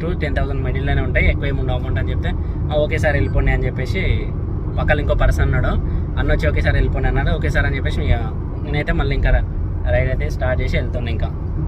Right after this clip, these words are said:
ఇప్పుడైతే already మేము వచ్చేసినాము. "Welcome to Odisha" అని చెప్పేసి అయితే ఇక్కడ బోర్డు అయితే కనిపిస్తుంది. So ఇక్కడ ఒడిశా అనే బోర్డుకి కొంచెం పక్కల సైడే హనుమాన్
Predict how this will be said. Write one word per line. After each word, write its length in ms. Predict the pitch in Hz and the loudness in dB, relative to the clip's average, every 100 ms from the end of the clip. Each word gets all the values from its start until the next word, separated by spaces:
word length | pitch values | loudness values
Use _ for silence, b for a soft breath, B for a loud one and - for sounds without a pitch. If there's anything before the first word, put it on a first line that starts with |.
| - - - - | -2 -4 -4 -4
ఇప్పుడైతే 340 | 156 170 170 147 | 0 -2 -2 -4
already 240 | 151 160 180 | -2 -2 -2
మేము 140 | 180 151 | -2 -2
వచ్చేసినాము. 460 | 127 165 156 147 185 151 120 | -4 -4 -4 -4 -4 -4 -4
"Welcome 320 | 127 139 156 156 | -4 -2 -4 -4
to 80 | 175 160 147 | -6 -10 -10
Odisha" 340 | 131 139 135 147 143 | -6 -6 -2 0 0
అని 120 | 135 | -2
చెప్పేసి 280 | 123 135 139 | -4 -4 -4
అయితే 100 | 135 147 | -4 -4
ఇక్కడ 200 | 123 110 107 | -4 -4 -4
బోర్డు 180 | 120 127 | -4 -4
అయితే 120 | 135 123 | -4 -4
కనిపిస్తుంది. 540 | 120 131 135 117 123 170 B B B - | -4 -6 -4 -6 -6 -8 B B B -6
So 80 | 139 135 131 127 - | -2 -2 -4 -8 -14
ఇక్కడ 220 | - 156 147 131 | -4 0 0 0
ఒడిశా 340 | 135 165 170 175 | -2 -2 0 0
అనే 100 | 170 151 | 0 -2
బోర్డుకి 360 | 135 151 147 170 | -2 -4 -4 -6
కొంచెం 420 | 151 131 135 175 156 | -4 -6 -4 -6 -4
పక్కల 260 | 127 - 151 151 | -4 -2 -2 0
సైడే 260 | 147 143 185 220 B B B - - | -2 0 0 -2 B B B -20 -6
హనుమాన్ 320 | 135 151 170 | -2 0 0